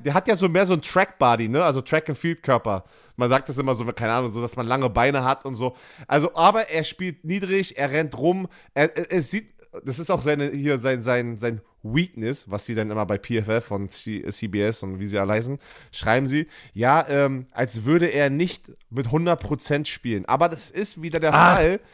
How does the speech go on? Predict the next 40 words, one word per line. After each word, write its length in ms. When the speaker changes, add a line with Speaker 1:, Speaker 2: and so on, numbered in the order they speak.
Speaker 1:
Ja, 140
pass 120
auf. 180
Speaker 2:
soll 180
nicht 280
Speaker 1:
Es 140
ist 60
Speaker 2:
labern. 320
Speaker 1:
wieder 180
der 180
Fall 440
von, 460
der 120
ist 80
so 260
ein 100
krasser 380
Athlet, 680
dass 160
es 240
aussieht, 800
weißt 180
du, 20
was 80
ich 40
meine? 340
Als 240
würde 160
er 80
nicht 160
hundert 240
Prozent 420
gehen 260
und 140
es 100
sieht 120
so, 320
wie 240
ich 100
sage, 240